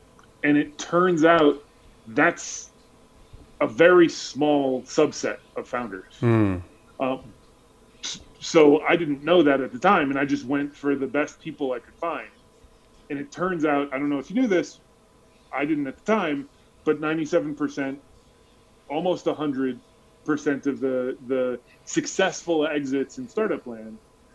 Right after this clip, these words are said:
Speaker 1: the, the moments when founders declared victory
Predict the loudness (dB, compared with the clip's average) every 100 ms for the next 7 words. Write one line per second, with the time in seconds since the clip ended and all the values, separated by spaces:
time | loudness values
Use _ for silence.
0 | _ 0 0 0 -2 -4 -4 -2 -4 -8
1 | _ _ _ _ _ -20 -20 _ -20 -20
2 | -20 -10 -2 0 0 -2 -6 -4 -2 -2
3 | -2 -2 -2 -2 -4 -2 -2 0 -2 0
4 | 0